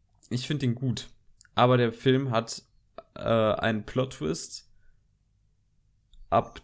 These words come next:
dem dritten Akt, der für mich sowas von nicht nachvollziehbar ist. Einfach in der Art, wie der geschrieben ist und, äh, von der Charaktermotivation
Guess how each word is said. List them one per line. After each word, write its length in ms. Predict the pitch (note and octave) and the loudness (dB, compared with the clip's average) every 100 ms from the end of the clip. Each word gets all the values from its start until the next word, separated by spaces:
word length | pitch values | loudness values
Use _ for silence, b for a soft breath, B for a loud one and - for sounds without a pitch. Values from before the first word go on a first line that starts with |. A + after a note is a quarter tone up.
| - | -4
dem 240 | G#2+ G2+ | -2 -2
dritten 500 | - - B2+ A#2+ G#2 | -6 -4 -2 -2 -4
Akt, 560 | - B2+ - - - - _ - - - - - - - _ | -2 -4 -6 -12 -12 -14 _ -20 -20 -20 -20 -20 -20 -20 _
der 140 | - A2 | 0 2
für 100 | A2+ | 0
mich 240 | G#2+ G#2+ | -2 -4
sowas 1040 | - A2 A#2 C#3+ E3 E3+ E3 C3+ C3+ C3 | -6 0 2 2 2 0 0 0 0 -4
von 380 | - A2+ A2+ G#2+ | -4 -2 0 -2
nicht 340 | A2+ B2 - - | -4 -6 -10 -2
nachvollziehbar 920 | A#2+ C3 B2+ G#2 G2+ - G#2 G2 G2+ | -2 -2 0 0 0 -4 -4 -2 -2
ist. 380 | A2+ B2+ - _ _ _ _ _ _ _ | -2 -4 -10 _ _ _ _ _ _ _
Einfach 320 | - A2+ A2 | -6 -4 -4
in 80 | G#2+ | -2
der 160 | G2 | 0
Art, 260 | - B2 B2+ | 2 2 0
wie 60 | B2 | 0
der 140 | C3 | 0
geschrieben 480 | B2+ - B2 A#2 A2+ | 0 -6 -6 -4 -2
ist 240 | A#2 - | -2 -4
und, 420 | A2+ A2 G#2 - | -4 -6 -8 -14
äh, 260 | G#2+ G#2 G2+ | -4 0 0
von 280 | - G#2+ G#2+ | -2 -4 0
der 380 | G#2 G2 G2+ - _ _ _ _ - | 0 0 -2 -8 _ _ _ _ -4
Charaktermotivation 1400 | A2 G#2+ B2 C3 A#2+ A#2 A2 A2 - A2+ A2+ A2 A#2+ | 0 0 0 0 0 -2 -4 -4 -4 -4 -2 -4 -10